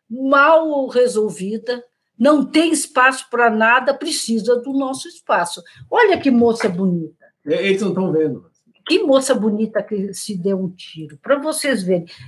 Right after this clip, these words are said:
Speaker 1: Eu só gostaria de dizer uma coisa pra vocês. Acreditem em vocês no lado positivo, no lado construtivo. Não consegue, busque auxílio. Não misture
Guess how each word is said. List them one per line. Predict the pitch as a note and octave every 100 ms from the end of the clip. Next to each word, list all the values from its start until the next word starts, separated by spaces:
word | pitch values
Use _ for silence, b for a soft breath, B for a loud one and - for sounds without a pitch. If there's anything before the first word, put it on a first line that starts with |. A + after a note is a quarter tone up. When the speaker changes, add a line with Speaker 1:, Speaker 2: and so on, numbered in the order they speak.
| -
Speaker 1:
Eu | F#4
só | F#4+
gostaria | F4+ D4+ - D4+ C4+ C4+
de | A#3+
dizer | A3+ A#3
uma | A#3 A3+
coisa | G#3 G#3 G#3
pra | -
vocês. | G3 G3 - - - - _ -
Acreditem | F#3+ G#3+ A#3 F3 C4 E4+ - G3+ F#3
em |
vocês | E3+ F3 - - B3 B3 - b -
no | G3
lado | G3 G3 F#3 E3 - -
positivo, | C4+ F4+ - D4 - A#3 A3+ G#3+ A#3 B B B
no | A3+
lado | G#3+ G3+ F#3+ F3+ -
construtivo. | - D#4 E4+ - - G#3+ G#3+ - - F#3 G3 A3
Não | C4+ D#4+ -
consegue, | A3+ - - G#3+ A3 F#3+ - - -
busque | D#4 F#4+ - -
auxílio. | A3 G3+ - - A#3+ A#3+ B3+ B B B
Não | E4 F#4
misture | E4+ - - - E4 F4 E4 D#4 D#4+